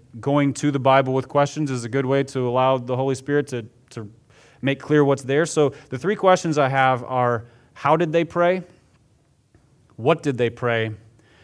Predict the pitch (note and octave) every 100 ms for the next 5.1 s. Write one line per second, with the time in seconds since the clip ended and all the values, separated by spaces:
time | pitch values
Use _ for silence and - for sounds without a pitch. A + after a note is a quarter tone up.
0 | _ A#2 A#2 B2+ B2+ B2 A#2+ G#2+ A2+ A2
1 | F#2+ F#2+ F#2+ - F2 D#2 - F#2 B2 C#3
2 | C3+ C3 C3+ B2 A2 A#2 A#2 A2 G#2 A#2+
3 | G#2+ G#2 A2 G#2 G2+ G2 F#2 G2 G2 F2
4 | F#2 - F#2 E2+ - - - _ - A#2+
5 | A2+